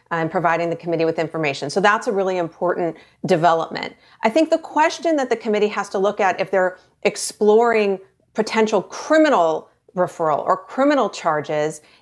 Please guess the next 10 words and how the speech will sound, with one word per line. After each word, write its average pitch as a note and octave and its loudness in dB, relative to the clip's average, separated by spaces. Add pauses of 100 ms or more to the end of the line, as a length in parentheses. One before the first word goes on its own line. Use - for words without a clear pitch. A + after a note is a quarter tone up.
(100)
is A3+ 6
the G#3+ 0
actual A#3 0
conduct. F3+ -4
So G3+ 0
I G#3 0
think C4+ -6
it D4 -2
will C4+ 0
be A3 0